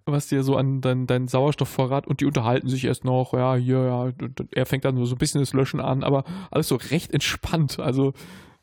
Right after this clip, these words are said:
ähm, gut. Dann, dann wird das gelöscht. Und, ähm, ja, dann stellen sie halt fest, dass sie irgendein Leck haben,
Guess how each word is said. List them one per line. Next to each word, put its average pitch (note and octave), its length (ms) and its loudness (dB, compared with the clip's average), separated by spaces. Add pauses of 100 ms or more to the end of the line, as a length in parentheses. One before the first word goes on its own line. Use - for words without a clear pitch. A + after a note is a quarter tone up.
(120)
ähm, B2+ 440 0 (960)
gut. - 300 -4 (1120)
Dann, C3 140 -4
dann C3 140 -4
wird D#3+ 140 -2
das D3+ 100 -6
gelöscht. - 400 0 (1000)
Und, C3 380 0
ähm, B2+ 520 -2 (1400)
ja, A#2 280 0 (140)
dann B2+ 180 0
stellen C3+ 220 2
sie C3 80 4
halt B2 140 2
fest, - 260 -2
dass - 80 -2
sie - 80 -4
irgendein B2+ 260 0
Leck C3 300 -2
haben, D#3+ 340 2